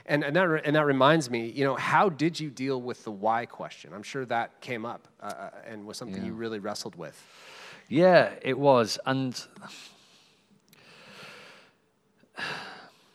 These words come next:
Speaker 2: in many ways, the why question, it,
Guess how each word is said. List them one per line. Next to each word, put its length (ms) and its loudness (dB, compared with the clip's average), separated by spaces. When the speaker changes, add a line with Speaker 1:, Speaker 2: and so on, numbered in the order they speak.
Speaker 2:
in 160 0
many 180 4
ways, 640 0
the 100 -6
why 220 2
question, 580 -6
it, 140 -8